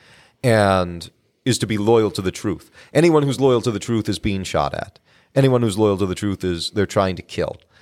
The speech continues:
And, but by God, if you want to be worthy of a woman's heart, and I think Peterson said that in that too. If you want to be worthy of a woman's heart, if you want to be able to, to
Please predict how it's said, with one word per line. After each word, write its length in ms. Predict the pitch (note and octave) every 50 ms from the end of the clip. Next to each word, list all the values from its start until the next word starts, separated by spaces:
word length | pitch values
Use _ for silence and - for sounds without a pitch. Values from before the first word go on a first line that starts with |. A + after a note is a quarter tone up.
| _ _ _ _ _ _ -
And, 680 | B2 A#2 A2 A2 G#2 G#2 G2+ G2 F#2 F2+ F2 E2 - _ _ _ _ _ _ _ _ _ _ _ _ _ _ _ _ _ _
but 180 | B2+ G#2+ A#2+ -
by 160 | C3 B2 A#2+
God, 520 | G#2+ G#2+ B2 A#2 G2+ F2+ E2 D#2 D#2+ _ _ -
if 100 | G#2+ -
you 80 | G#2+ G#2
want 120 | G#2+ G#2+
to 60 | G#2+
be 80 | G2+ G2+
worthy 340 | F2+ G2+ A#2 A2+ G#2 G#2 G#2
of 80 | F#2
a 60 | F2+ F#2
woman's 420 | G2 G2 G2 F#2 F2 E2+ D#2+ -
heart, 460 | - - G#2+ E2 C#2 D2 F#2 _ _ _ _ _ _ _ _ -
and 80 | A#2+ C3+
I 60 | C3+
think 380 | - F#3+ E3+ - - - -
Peterson 360 | - E3+ E3+ D#3+ D#3 D#3+ D3+ C#3+
said 140 | - D3+ C#3
that 160 | D3 D3 C3+
in 80 | C#3+ C#3
that 200 | C3+ C3+ C3+ -
too. 320 | - - A#3 G#3 E2+ - _ _ _ _ _ _ _ _
If 200 | - C3+ B2+ B2+
you 80 | C#3 C#3+
want 80 | D#3 F#3
to 80 | F3+ E3
be 20 |
worthy 300 | C3+ C3 B2+ A#2+ A2 G#2+
of 80 | G2 F2
a 40 | F2+
woman's 340 | F#2 F#2 E2+ D#2+ D#2+ - -
heart, 300 | - - - - _ _ _ _ _ _ _ _ -
if 240 | B2+ A#2+ A#2+ - - -
you 180 | C#3 A#2+ B2+
want 380 | B2 A#2 A2 A#2+ B2 C#3 C#3+ -
to 120 | - C#3+ A#2+
be 140 | A#2 A2+ G#2+
able 160 | G#2 F2+ F#2+
to, 200 | E2 G2 E2+ - _ _ -
to 300 | - A2+ G2+ F2 E2+ -